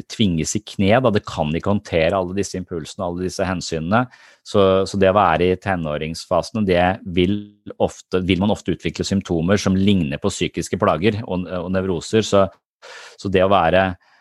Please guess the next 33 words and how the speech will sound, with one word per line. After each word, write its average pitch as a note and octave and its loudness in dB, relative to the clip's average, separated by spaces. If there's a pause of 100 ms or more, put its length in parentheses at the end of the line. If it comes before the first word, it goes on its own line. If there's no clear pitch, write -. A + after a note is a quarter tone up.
(180)
eh, F#2+ 4
være F#2+ 2
ungdom G2 0
er F#2 -2
liksom F#2+ -6
nesten G2 -4
likestilt F2+ 0
med F#2 2
å - 4
være E2+ 4
emosjonelt F2 -2
ustabil F2 -2
og F2 -2
ha F2 0
en D2+ -6
personlighetsforstyrrelse, E2+ -2 (480)
eh, F#2 4
selv F2+ -2
om F#2+ 2
det F#2+ 2
ikke - -6
er D#2+ 0
en F2 -8
personlighetsforstyrrelse, F#2 -2
fordi G2 0
det - -4
er E2 2
bare E2+ 4
en, F#2 -10 (120)
en F2+ -10
stor G2+ -6
belastning, G2+ 0
eh, F2+ 2